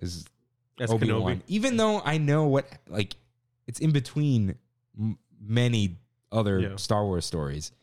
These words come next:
Speaker 2: By the way, shouldn't it have just been called Kenobi? Not
Speaker 1: I think it was
Speaker 2: Obi-Wan
Speaker 1: because
Speaker 2: Kenobi?
Speaker 1: I think it's because they already did Solo. They're doing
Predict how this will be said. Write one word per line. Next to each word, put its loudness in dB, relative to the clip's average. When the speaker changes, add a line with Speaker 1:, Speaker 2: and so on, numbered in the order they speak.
Speaker 2:
By 0
the 0
way, 0
shouldn't -2
it 0
have -4
just -4
been 0
called -4
Kenobi? -4
Not -2
Speaker 1:
I 0
think 0
it 2
was 4
Speaker 2:
Obi-Wan 2
Speaker 1:
because 4
Speaker 2:
Kenobi? 0
Speaker 1:
I -2
think 0
it's 0
because -2
they 0
already 0
did -2
Solo. 2
They're 2
doing -2